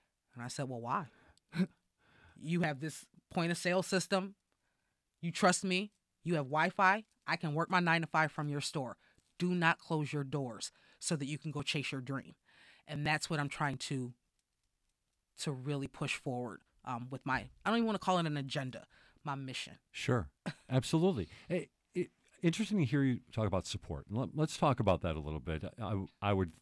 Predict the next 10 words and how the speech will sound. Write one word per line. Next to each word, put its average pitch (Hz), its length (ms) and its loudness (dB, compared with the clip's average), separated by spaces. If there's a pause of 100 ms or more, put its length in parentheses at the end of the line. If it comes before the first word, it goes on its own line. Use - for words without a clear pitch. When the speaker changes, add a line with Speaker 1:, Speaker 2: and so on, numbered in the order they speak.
Speaker 2:
think 175 280 2 (320)
the 143 60 0
Black 123 240 2
community 120 380 2
supports - 460 -4
Black 85 320 -2
businesses. 85 500 -6 (1400)
Are 117 120 6
they 147 160 4
connecting 147 720 0